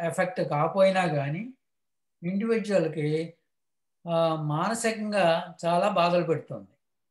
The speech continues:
ఏ విధంగా బాధలు పెడుతుంది మనల్ని?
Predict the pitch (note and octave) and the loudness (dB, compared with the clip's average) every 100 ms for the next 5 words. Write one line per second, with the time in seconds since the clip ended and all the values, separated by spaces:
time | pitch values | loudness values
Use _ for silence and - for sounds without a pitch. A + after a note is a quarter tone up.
0 | _ _ _ _ _ _ _ _ _ _ | _ _ _ _ _ _ _ _ _ _
1 | D#3+ F3+ G#3+ G#3+ G3+ F#3+ F3 F3 F#3 F3+ | -6 -4 -2 -2 0 2 2 2 2 -2
2 | F3 F#3+ F3 F3 F3 F3 F3+ A#3+ | -4 -4 -4 -4 -4 -4 -4 -6